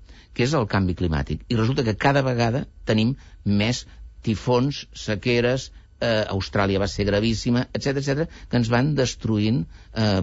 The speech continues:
possibilitats. Per tant, hem de treballar molt en sèrio amb temes de balanç alimentari a llarg termini,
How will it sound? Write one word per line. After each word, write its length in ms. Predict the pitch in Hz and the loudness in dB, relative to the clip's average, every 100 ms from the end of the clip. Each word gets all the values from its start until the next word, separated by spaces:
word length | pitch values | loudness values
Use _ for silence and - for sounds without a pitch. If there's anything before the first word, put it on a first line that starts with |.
| - | -2
possibilitats. 400 | 85 92 80 - | -2 0 -2 0
Per 140 | 190 | 0
tant, 240 | 123 131 127 - - - - - - | 2 2 -2 -12 -20 -20 -20 -16 -2
hem 300 | 135 123 98 | 0 2 2
de 120 | 101 | 0
treballar 400 | 101 98 95 92 - | 0 2 2 0 0
molt 340 | 117 139 135 | 2 4 4
en 120 | 107 | 0
sèrio 480 | 98 107 110 151 190 - - | -2 -2 0 -2 -4 -10 -6
amb 220 | 104 98 | -2 0
temes 300 | 117 107 87 | 2 2 2
de 80 | 95 | 2
balanç 380 | 98 107 123 98 | 2 2 2 0
alimentari 680 | 90 87 82 80 95 139 226 - - - | 0 0 0 0 0 0 -4 -12 -8 -2
a 120 | 104 | 2
llarg 300 | 135 143 113 | 4 2 -2
termini, 540 | 92 87 104 123 202 | -2 0 2 0 -2